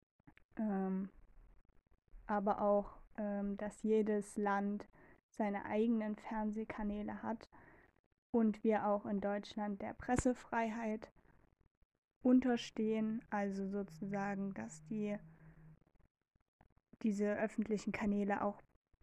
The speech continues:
veröffentlichen können, was sie wollen, mehr oder weniger, dass das ihre Entscheidungsrecht ist, dass da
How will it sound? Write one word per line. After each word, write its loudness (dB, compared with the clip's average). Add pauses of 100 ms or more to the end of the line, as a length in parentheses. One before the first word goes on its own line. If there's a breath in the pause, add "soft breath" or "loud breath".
(680)
veröffentlichen -2
können, -2
was -6
sie -2
wollen, 0 (420)
mehr 2
oder 2
weniger, 0 (680 loud breath)
dass -2
das -4
ihre 4 (100)
Entscheidungsrecht 0
ist, -2 (560 soft breath)
dass -2
da 2